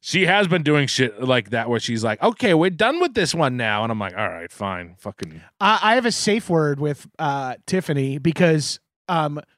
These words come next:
Speaker 2: when she tries to look out for me food-wise, I sometimes can be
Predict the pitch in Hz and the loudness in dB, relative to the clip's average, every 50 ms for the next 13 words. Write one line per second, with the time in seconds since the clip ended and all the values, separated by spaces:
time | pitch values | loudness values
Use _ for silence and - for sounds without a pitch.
0 | _ _ - 165 165 - 180 - - 196 185 185 - 165 165 175 160 - 165 160 | _ _ -2 0 0 0 0 0 2 4 4 2 2 0 0 0 0 2 2 2
1 | 170 170 - 180 165 160 160 156 156 151 143 - _ _ _ - - 175 185 196 | 2 0 -2 -4 -4 -2 -2 -4 -4 -6 -8 -12 _ _ _ -4 2 4 4 4
2 | 196 160 151 151 139 135 135 135 131 - - - _ _ _ _ _ _ - 156 | 4 4 4 4 4 2 2 0 -2 -4 -8 -14 _ _ _ _ _ _ -4 -2
3 | 156 151 - - 185 180 170 156 170 165 160 156 143 - 170 156 143 151 147 143 | 0 0 0 2 2 2 2 2 2 2 2 2 0 0 0 0 2 2 0 0
4 | 131 | -2